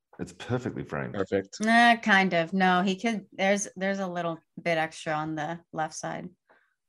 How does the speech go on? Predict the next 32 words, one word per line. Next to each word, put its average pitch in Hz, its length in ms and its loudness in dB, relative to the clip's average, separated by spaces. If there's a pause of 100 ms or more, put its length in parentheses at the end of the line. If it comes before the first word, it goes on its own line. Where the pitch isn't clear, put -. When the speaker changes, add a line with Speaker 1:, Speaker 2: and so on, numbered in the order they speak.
Speaker 3:
You 160 60 -8
just 151 180 -6
made 151 140 -6
it - 60 -8
worse. 156 400 -8 (1040)
Speaker 2:
There 87 160 -2
we 82 60 -8
go. - 60 -12 (920)
Speaker 1:
There 73 160 -8
you 62 80 -14
go. 73 120 -14 (600)
Speaker 3:
Hmm, 160 260 -4 (140)
medium 151 460 -2
at 139 120 -10
best. 165 440 -8 (300)
Speaker 2:
To 123 100 4
be 110 120 6
honest, 104 440 2
I, 87 640 -4 (720)
there's 117 340 8
no 110 280 6
place 104 360 2
for 101 240 2
me 98 180 -2
to 95 100 -2
work 92 320 -4
in 110 80 4
my 110 160 4
bedroom 120 540 2 (100)
'cause 95 360 0
the 95 180 0
desk 95 460 -2